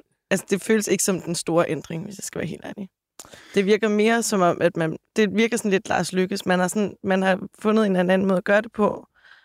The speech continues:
og så har man stadig en eller anden vision i sidste ende, som er stadig det, man gerne vil.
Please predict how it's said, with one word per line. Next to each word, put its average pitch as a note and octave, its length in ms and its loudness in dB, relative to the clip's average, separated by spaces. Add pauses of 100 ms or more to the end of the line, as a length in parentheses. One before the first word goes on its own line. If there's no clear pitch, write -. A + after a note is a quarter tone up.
(140)
og F#3 80 0
så G3 60 -2
har G3 100 2
man F#3 120 0
stadig F#3 400 2
en F#3 120 0
eller E3+ 140 2
anden F3 340 0 (200)
vision F#3 420 0
i E3+ 60 -4
sidste - 360 -2
ende, D#3+ 280 -2
som E3 220 -6
er E3+ 40 -6
stadig F3 300 0
det, E3+ 100 -4
man E3 160 -6
gerne - 240 -6
vil. D#3+ 100 -2